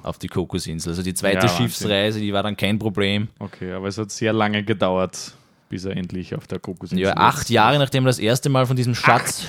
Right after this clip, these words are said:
Speaker 2: Acht, acht Jahre?
Speaker 1: hörte.
Speaker 2: Ja, Wahnsinn.
Speaker 1: Also
Speaker 2: Okay.
Speaker 1: acht Jahre ist es her, seitdem sie, er Cabral getroffen hat und von dieser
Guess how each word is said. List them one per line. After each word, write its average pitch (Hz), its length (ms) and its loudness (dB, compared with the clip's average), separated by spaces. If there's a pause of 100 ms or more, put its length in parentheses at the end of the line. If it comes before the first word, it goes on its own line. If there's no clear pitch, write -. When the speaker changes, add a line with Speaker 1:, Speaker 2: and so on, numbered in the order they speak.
(120)
Speaker 2:
Acht, 180 260 2
acht - 120 -2
Jahre? 165 280 8
Speaker 1:
hörte. 120 140 4
Speaker 2:
Ja, 147 240 6
Wahnsinn. 107 440 0
Speaker 1:
Also 101 120 2
Speaker 2:
Okay. 110 100 2
Speaker 1:
acht 117 360 2
Jahre 123 200 6
ist 143 100 2
es 135 140 -4
her, 127 120 4
seitdem 127 280 0
sie, 123 180 -2
er 113 120 2
Cabral 101 440 0
getroffen 135 500 0
hat 135 220 4
und 135 100 -2
von 131 140 -2
dieser 117 420 0